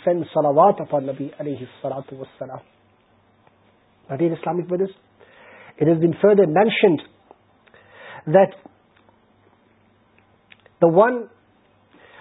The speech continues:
who sends salawat upon Nabi alayhi salatu wassalam, Allahu Akbar, it is afzal, it is better than freeing a slave.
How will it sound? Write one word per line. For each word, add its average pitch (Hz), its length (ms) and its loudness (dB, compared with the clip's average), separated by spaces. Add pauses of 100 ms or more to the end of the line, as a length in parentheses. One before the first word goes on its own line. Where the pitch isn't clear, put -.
(120)
who 208 140 4 (120)
sends 240 260 4 (140)
salawat 196 580 6 (120)
upon 196 500 2
Nabi 202 260 2
alayhi 202 440 2 (220)
salatu 190 520 2
wassalam, 165 680 4 (920)
Allahu 151 380 2
Akbar, - 360 -6 (680)
it 175 140 -2
is 160 180 2 (560)
afzal, 165 600 -2
it 165 160 -14
is 139 160 -6 (100)
better 247 340 4
than 170 280 2 (640)
freeing 226 560 4 (340)
a 156 60 -6 (200)
slave. 170 540 4